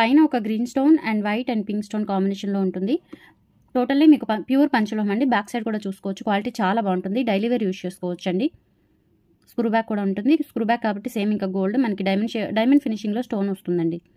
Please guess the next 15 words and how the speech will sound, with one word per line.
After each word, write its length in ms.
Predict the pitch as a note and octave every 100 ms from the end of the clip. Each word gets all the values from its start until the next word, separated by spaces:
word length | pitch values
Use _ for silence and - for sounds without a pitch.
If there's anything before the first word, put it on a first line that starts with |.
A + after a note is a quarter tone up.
| _ - - -
స్టోన్స్ 300 | C4+ C#4 C4+
చాలా 220 | A#3+ A3 B3 B3
క్వాలిటీ 320 | G#3 A3 B3 G#3+
ఉంటాయి 300 | G3 G#3 C#4 -
and 100 | G#3+ G#3
మీకు 140 | G3+ G3+
ప్రైస్ 200 | G3 G#3 B3
కూడా 140 | B3+ C#4+ C#4
స్టోన్స్ 300 | - G#3 A#3+ -
క్యారెట్స్‌ని 380 | G3 G3+ - A3
బట్టి 160 | F#3+ G#3 F#3+
ఉంటుంది. 340 | F#3 F#3 A#3+ - _ _ _ _ _ _ _ _ _ _ _ _ _ - - _ -
ఓకే, 140 | G#3+ D4 - _ _ _ _ _ _ _ _ _ - _ _ _ _ _ _ - _ - _ _ -
బాగా 180 | B3+ C#4+ C4+
మెటీరియల్ 300 | A#3 C#4